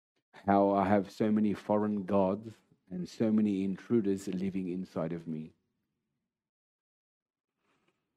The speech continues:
<clears throat> You know, in the Old Testament, I'll share a treasure with you. In the Old Testament, you hear about all the battles and you hear about all the foreign gods to not bring into the camp.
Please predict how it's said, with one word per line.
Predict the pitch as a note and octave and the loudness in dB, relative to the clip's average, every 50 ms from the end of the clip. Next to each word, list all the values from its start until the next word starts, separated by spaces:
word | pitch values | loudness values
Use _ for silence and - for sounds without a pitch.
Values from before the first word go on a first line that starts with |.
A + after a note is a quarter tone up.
| _ _ _ _ _ _ _ _ _ _ _ _ _ - | _ _ _ _ _ _ _ _ _ _ _ _ _ 10
<clears throat> | F3+ E3+ D#3+ D3 C3+ A#2 G#2 F#2 F2 - - - - _ - - | 12 12 12 10 10 8 4 2 -2 -6 -10 -16 -20 _ -4 0
You | C3 D3+ | 4 6
know, | E3 D3+ | 6 8
in | C3+ C3+ B2+ | 8 8 8
the | B2 | 8
Old | G2+ G#2+ A#2+ A#2+ | 8 8 6 6
Testament, | - B2 G#2 - - A2 A2+ A#2+ F#2 | 6 4 2 4 2 0 0 0 0
I'll | D2 F#2 | -2 -2
share | F2+ - A2+ F#2+ | 0 2 2 2
a | F2 | 2
treasure | - - F2+ E2 F2 E2+ | 2 0 -4 -4 -4 -4
with | D#2+ D#2+ - | -6 -6 -8
you. | D#2+ C#2+ - - - _ _ _ _ _ _ _ _ _ _ _ _ _ _ _ - | -10 -10 -12 -16 -20 _ _ _ _ _ _ _ _ _ _ _ _ _ _ _ 2
In | B2 C3 | 4 6
the | C3 A#2 | 6 8
Old | G#2+ A#2+ B2 B2 | 8 8 6 6
Testament, | B2 A#2 G#2+ - A#2+ B2+ C3 C#3 - A2 | 4 0 0 2 2 2 2 2 2 2
you | A2 A2 G#2+ | 4 4 4
hear | G2 G#2 - C3 C3+ B2 | 2 4 8 8 10 10
about | A2 - A2+ A2 F#2+ | 10 8 6 4 4
all | A2+ A#2 | 4 2
the | A2 G#2+ G2 | 2 2 4
battles | F#2 A2 A2+ A2+ A2+ A#2+ A#2 A2+ - - - - - _ _ _ _ _ - | 4 4 6 6 4 2 0 -4 -6 -14 -20 -20 -20 _ _ _ _ _ -2
and | F2+ G#2 A2 A2 | 2 4 6 6
you | A2 G#2 | 6 6
hear | G#2 A#2 B2+ A#2 A#2 | 6 8 8 8 8
about | G#2+ A#2+ A2+ A2 F#2 | 6 6 6 4 4
all | G#2+ A#2+ A#2 A2 | 4 2 2 4
the | A2+ G#2+ | 2 2
foreign | - - A#2+ A#2 A2 A2 A2 A2 | 2 2 2 4 4 4 2 2
gods | F#2+ A#2 A2+ A2+ A#2 A2+ A2 - - - - _ _ _ _ _ _ _ _ - | 4 4 4 6 6 4 2 -2 -10 -16 -16 _ _ _ _ _ _ _ _ -6
to | - G#2+ | -2 0
not | G#2+ A2 A2 G#2 | 0 2 0 0
bring | G2 A2+ A#2 A2+ G2+ | 0 2 2 2 4
into | A2 A2 G2 - G2+ | 2 0 0 -2 -2
the | F2+ F#2+ | -4 -2
camp. | F#2 - A2+ A2 A#2 A#2+ A#2 - | 0 2 2 2 2 0 -2 -6